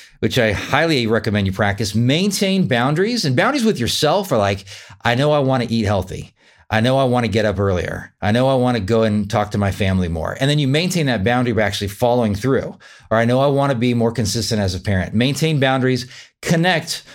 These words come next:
with others. And it's never too late. You're never gonna be younger than you are today.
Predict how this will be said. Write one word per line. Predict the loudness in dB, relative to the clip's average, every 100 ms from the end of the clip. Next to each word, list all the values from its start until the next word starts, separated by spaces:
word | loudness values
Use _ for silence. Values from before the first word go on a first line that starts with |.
| -6
with | 0 2
others. | 2 2 0 0
And | -2
it's | -2 0
never | 0 2 0 -2 -8
too | -2 0
late. | 2 2 0 -2
You're | 0
never | 0 2
gonna | 2 2
be | 0 0 -6 -18 -20 _ _ _ -2
younger | 0 2 2
than | 2
you | 2 2
are | 2
today. | 2 2 2 0 -4